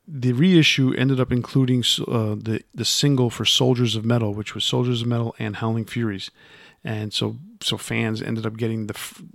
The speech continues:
uh, a digital copy, basically, of the first Anthrax single that came out. So it's a pretty cool E P. Um, I believe it's still available out there. Uh, I know it's on Spotify, so you can still get it. Um, but I have the original Megaforce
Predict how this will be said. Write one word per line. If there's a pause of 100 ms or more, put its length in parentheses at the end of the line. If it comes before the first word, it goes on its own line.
(120)
uh, (120)
a
digital
copy,
basically,
of (680)
the
first
Anthrax
single
that
came
out. (360)
So
it's
a
pretty
cool
E
P. (340)
Um,
I
believe
it's
still
available
out
there.
Uh,
I
know
it's
on
Spotify,
so
you
can
still
get
it. (420)
Um,
but
I
have
the
original
Megaforce